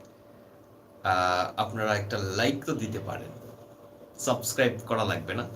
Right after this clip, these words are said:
লাইক দিন, অন্তপক্ষে বুঝতে পাবো যে, আহ, ও মনির আমেরিকা, carry on brother, ও thank you so much, আমাদের প্র-, আহ, কাছের লোককে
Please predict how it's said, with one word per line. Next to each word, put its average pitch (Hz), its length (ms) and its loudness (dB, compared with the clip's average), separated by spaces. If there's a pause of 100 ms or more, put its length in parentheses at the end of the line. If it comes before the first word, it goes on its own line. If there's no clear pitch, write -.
(200)
লাইক 104 420 2
দিন, 147 180 -2
অন্তপক্ষে 104 560 -2
বুঝতে 101 340 -2
পাবো 85 260 -6
যে, 87 200 -4 (640)
আহ, 87 600 -4 (2250)
ও 160 300 10
মনির 247 460 12
আমেরিকা, 143 720 6 (520)
carry 208 280 10
on 185 120 12 (100)
brother, 117 520 8
ও 160 120 8
thank 196 460 6
you 202 140 4 (180)
so 170 180 12 (100)
much, 151 200 8
আমাদের 151 400 8 (160)
প্র-, 143 280 8
আহ, 110 420 8 (360)
কাছের 131 380 6
লোককে 113 380 4